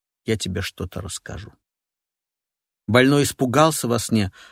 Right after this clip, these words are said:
проснулся и заплакал. С тех пор он боялся оставаться в темноте,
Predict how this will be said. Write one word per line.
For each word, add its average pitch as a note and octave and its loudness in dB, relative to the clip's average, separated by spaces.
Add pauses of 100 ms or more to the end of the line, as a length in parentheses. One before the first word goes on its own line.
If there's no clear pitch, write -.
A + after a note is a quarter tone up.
(180)
проснулся C#3+ 2
и C#3 -8
заплакал. G#2+ -6 (1000)
С - -14
тех - 0
пор C#3+ 2
он C#3 4
боялся C3+ 2
оставаться B2+ -2
в - -10
темноте, A2+ 0